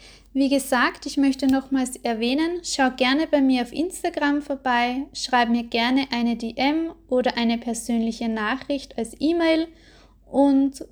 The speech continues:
tritt mit mir in Kontakt für Fragen aller Art, für Infos aller Art, für Nachrichten aller Art. Ich freue mich jetzt, hier zu sein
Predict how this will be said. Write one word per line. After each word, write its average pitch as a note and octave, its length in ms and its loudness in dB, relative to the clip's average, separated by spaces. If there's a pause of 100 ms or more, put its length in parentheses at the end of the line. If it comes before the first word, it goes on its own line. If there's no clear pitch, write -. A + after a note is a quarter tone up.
(120)
tritt D#4 300 -4
mit C4+ 160 0
mir C4 180 2
in A#3+ 100 0
Kontakt A#3 680 -4
für - 260 -4
Fragen C#4+ 460 0 (100)
aller C#4 300 2 (100)
Art, A#3+ 480 -4 (880)
für - 320 2
Infos C#4 540 2
aller A#3+ 360 -4
Art, A3+ 420 -6
für D#4 200 2
Nachrichten A#3 680 -2
aller G#3+ 280 -4
Art. G3+ 220 -6 (680)
Ich - 200 -6
freue B3+ 220 6
mich D#4+ 220 -2
jetzt, C#4+ 320 4 (200)
hier D4 300 -2
zu D#4+ 160 -6
sein D4+ 320 0